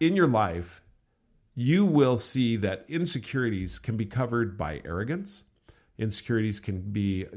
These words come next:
covered by despondence or depression.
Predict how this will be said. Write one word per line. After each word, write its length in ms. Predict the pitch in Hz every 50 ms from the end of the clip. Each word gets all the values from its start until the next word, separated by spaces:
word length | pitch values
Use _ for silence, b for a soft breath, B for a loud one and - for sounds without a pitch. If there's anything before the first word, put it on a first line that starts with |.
| 127 -
covered 380 | - 120 110 110 107 92 90
by 480 | 87 95 87 85 82 82 80 82 82 82 b b b b b b b b b - 110
despondence 760 | 107 98 - - - 101 92 101 107 131 160 165 - - -
or 160 | - - 90
depression. 680 | 85 85 85 - - 78 82 - - 123 143 160 160